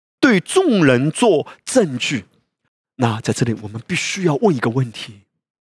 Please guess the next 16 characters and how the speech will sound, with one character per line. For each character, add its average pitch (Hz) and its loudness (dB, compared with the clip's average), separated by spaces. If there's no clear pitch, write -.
为 220 4
什 - -2
么 113 -6
当 139 -2
他 135 4
得 131 0
痊 - -2
愈 143 -2
之 - -6
后， 104 -6
一 143 4
定 220 -2
要 147 2
让 160 0
他 127 0
给 113 0